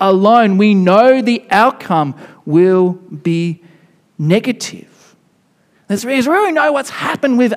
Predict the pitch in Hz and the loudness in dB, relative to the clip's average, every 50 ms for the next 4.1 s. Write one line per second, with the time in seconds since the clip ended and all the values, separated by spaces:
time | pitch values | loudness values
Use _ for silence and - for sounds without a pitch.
0 | - - 247 285 294 - - 269 254 - 226 247 233 202 233 226 - - - 226 | -2 -2 -2 -2 -2 -2 -2 -2 -2 -2 0 0 0 2 2 0 0 0 0 0
1 | 262 302 302 254 247 240 247 - - 220 247 269 285 240 214 - 269 226 247 233 | 0 2 2 2 2 2 0 -4 -4 0 2 2 2 2 -2 -4 -2 -2 -2 -4
2 | - - 240 262 262 214 254 254 254 247 233 - - 247 254 254 254 240 226 - | -4 -4 -4 -2 -2 0 0 0 0 0 -2 -2 -2 -2 0 0 0 -2 -4 -4
3 | 240 226 - - - - 247 254 262 254 240 226 220 - - - 254 262 254 233 | -6 -6 -6 -6 -4 -2 0 2 2 2 2 0 -2 -6 -8 -4 -2 0 0 0
4 | 220 | 0